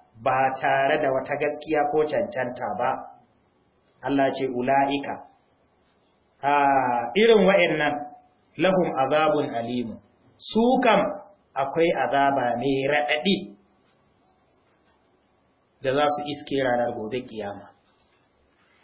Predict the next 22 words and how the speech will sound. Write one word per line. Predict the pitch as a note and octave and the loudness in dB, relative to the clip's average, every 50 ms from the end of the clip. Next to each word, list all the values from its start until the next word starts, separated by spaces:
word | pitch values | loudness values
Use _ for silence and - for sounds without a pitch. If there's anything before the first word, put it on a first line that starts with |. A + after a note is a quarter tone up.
| _ _ _ _ _ _ _ _ _ _ _ _ _ _ _ _ _ _ _ _ _ _ _ _ _ _ _ _ _ _ _ _ _ _ _ - | _ _ _ _ _ _ _ _ _ _ _ _ _ _ _ _ _ _ _ _ _ _ _ _ _ _ _ _ _ _ _ _ _ _ _ -6
Kaga | - C3 C#3 D3 D#3+ | -4 -2 -2 -2 -2
kenan | - - C#3+ C3 B2 C3 C3 B2+ B2+ | -2 -2 -4 -4 -2 -2 -4 -6 -6
zaluntar | A#2+ B2+ B2+ C3 C#3 C3+ C#3 D#3 E3 E3+ F3+ F#3 F3+ D#3+ C3 B2 A#2+ | -8 -6 -4 -2 0 0 0 0 0 0 -2 -2 -2 -4 -4 -4 -2
bayin | C3+ C3+ C#3 C#3 C#3+ C#3 C#3 - | -2 0 0 2 0 0 -2 -2
Allah, | C#3+ D3 D3 C#3+ C#3 C3 C#3 - - - - - _ _ _ _ _ _ _ _ _ _ _ _ _ _ _ - | -2 -2 0 0 -2 -2 -4 -6 -10 -16 -20 -20 _ _ _ _ _ _ _ _ _ _ _ _ _ _ _ -10
yin | A#2 D3 E3 E3+ E3+ D#3+ | -4 -2 -2 0 -2 -2
ta'addanci | - E3+ D3 D3 D#3+ D#3 C3+ - D#3+ E3 E3 D#3+ D#3+ - D#3+ D3 | -4 -4 -4 -2 -4 -4 -4 -2 0 0 0 0 -2 -4 -4 -2
akan | C3 C3 - D#3 D3+ C#3 C3+ | -4 -4 -2 -2 -4 -2 0
bayin | C#3 C#3+ C#3 D3 D3 D3 - | 0 0 0 0 0 -2 -2
Allah | - C#3 D3+ D3+ D3+ D3 C#3 C3+ A#2 - - - _ _ _ _ _ _ _ _ _ _ _ _ _ _ _ - | -2 -2 -4 -2 -2 0 -2 -2 -2 -6 -12 -18 _ _ _ _ _ _ _ _ _ _ _ _ _ _ _ -4
haɗari | D#3+ E3 - D#3 C#3+ C#3 C#3 C#3 | -2 -2 0 0 0 0 0 -2
ne. | C3+ C3+ - - - - - _ _ _ _ _ _ _ _ _ _ _ _ _ _ _ _ _ _ - - _ _ _ _ _ _ _ _ _ - | -2 -2 -4 -6 -10 -16 -20 _ _ _ _ _ _ _ _ _ _ _ _ _ _ _ _ _ _ -20 -20 _ _ _ _ _ _ _ _ _ -8
Domin | B2+ C#3+ D#3 E3+ F3+ F#3 G3 | -4 -2 0 2 2 2 2
Allah | F#3+ F3+ F#3+ F#3+ F#3+ F3 E3 E3 | 2 2 2 4 4 4 2 2
ya | E3+ E3+ | 0 0
ce, | E3+ E3+ D#3 C#3+ C3 - - - - - _ _ _ _ _ _ _ _ _ _ - - | -2 -2 -2 -2 -2 -4 -6 -10 -14 -18 _ _ _ _ _ _ _ _ _ _ -18 -14
hanya | - - - F3+ G3+ A3+ A#3 A#3 A#3+ A#3+ A#3+ A3 G#3+ G3+ F#3+ - | -10 -4 0 2 2 4 4 4 2 2 2 4 4 4 4 4
da | F#3 F3+ | 2 2
za | F3+ F#3+ G3 G3 | 4 4 4 4
a | F3 E3+ E3 | 4 2 2
bi | D#3+ F3 E3+ | 2 0 2
a | D#3+ | 2